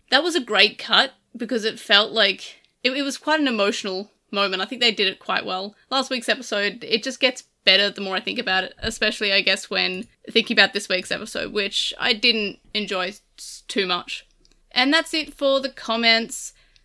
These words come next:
Predictions for next episode. Next week's episode, episode sixty-six. So the second last episode is called The Black Dragon of Destruction.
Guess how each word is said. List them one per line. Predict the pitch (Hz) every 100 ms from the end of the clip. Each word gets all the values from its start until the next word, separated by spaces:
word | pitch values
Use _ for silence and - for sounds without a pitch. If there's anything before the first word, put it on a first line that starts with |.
| _
Predictions | 269 269 302 -
for |
next | 320 339 359
episode. | 302 294 277 240 202
Next | 208 -
week's | 240 233
episode, | 277 277 285 247
episode | 196 220 214 208
sixty-six. | 220 220 208 302 320
So | - 190
the | 180
second | - 240 240
last | 240 262
episode | 277 - 269
is | 262
called | 320 277
The |
Black | 247 262 285 -
Dragon | 247 254 262
of | 247
Destruction. | 240 - 240 240 - 240 240 247